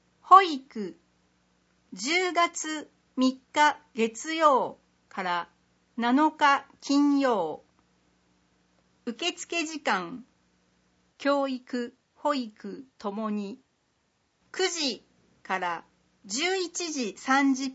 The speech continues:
分、十三時三十分から十六時。なお、事前に連絡が必要です。受付場所、岩倉北幼稚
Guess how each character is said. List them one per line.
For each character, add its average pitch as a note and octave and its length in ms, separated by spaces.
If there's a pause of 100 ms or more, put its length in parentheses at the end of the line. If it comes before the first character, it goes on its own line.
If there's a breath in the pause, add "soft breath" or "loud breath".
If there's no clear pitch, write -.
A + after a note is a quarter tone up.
(140)
分、 F#3 380 (840)
十 E4+ 360
三 F#4 380
時 A#3 160
三 D4 340
十 C#4+ 200 (180)
分 F#3 340 (440)
か F#3+ 160
ら F3 260 (380)
十 D#4+ 400
六 E4+ 320
時。 F#3+ 320 (960)
な C4+ 260
お、 E3+ 220 (420)
事 G#3 280
前 C#4 160
に B3+ 400
連 C4 260
絡 B3+ 300
が A#3 160
必 - 320
要 G3+ 260
で F3+ 140
す。 - 320 (1200)
受 F4 260
付 E4+ 300
場 D#4+ 160
所、 C#4+ 400 (1040)
岩 D4+ 320
倉 E4 340
北 D4 460
幼 C#4 240
稚 C#4+ 140